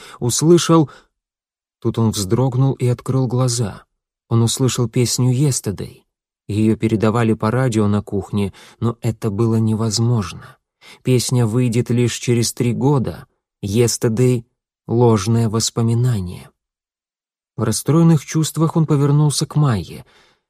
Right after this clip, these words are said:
«Это не мое воспоминание», — сказал он.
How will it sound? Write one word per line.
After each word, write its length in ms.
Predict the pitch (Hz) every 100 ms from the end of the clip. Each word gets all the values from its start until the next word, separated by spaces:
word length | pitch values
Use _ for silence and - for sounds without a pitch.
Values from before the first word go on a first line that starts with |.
| _ -
«Это 300 | 120 - 123
не 200 | 123 123
мое 380 | 127 123 135
воспоминание», — 1120 | 113 104 - 110 107 110 110 95 90 87 - _
сказал 540 | - - 101 95 98 -
он. 240 | 95 87